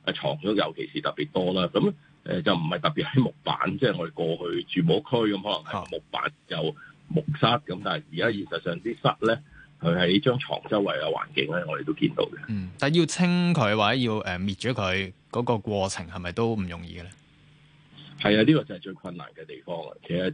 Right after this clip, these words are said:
Speaker 1: 即係，呃，坊間有好多殺蟲水，噉佢都可能都會寫咗有蝨喺入邊，你都可以滅佢嘅。
Speaker 2: 嗯。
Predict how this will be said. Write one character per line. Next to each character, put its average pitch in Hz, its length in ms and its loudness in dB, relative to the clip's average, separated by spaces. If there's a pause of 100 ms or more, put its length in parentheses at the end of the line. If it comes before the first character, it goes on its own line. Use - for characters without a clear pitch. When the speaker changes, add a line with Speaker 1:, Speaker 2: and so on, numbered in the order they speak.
(100)
Speaker 1:
即 147 80 6
係， 113 260 -2 (420)
呃， 92 360 -10
坊 143 240 -2
間 139 220 0
有 110 80 -6
好 107 60 -8
多 123 120 -6
殺 110 120 -4
蟲 87 160 -14
水， 92 320 -6
噉 107 140 -8
佢 98 160 -8
都 104 120 -6
可 95 80 -14
能 95 180 -10
都 95 80 -10 (160)
會 85 80 -8 (180)
寫 85 140 0
咗 92 200 -2
有 80 140 -6
蝨 - 240 -4
喺 - 160 -2
入 - 60 0
邊， 78 260 0
你 80 60 2
都 85 120 2
可 87 80 -2
以 85 140 -2
滅 - 180 -8
佢 78 220 -2
嘅。 - 260 2
Speaker 2:
嗯。 90 180 -6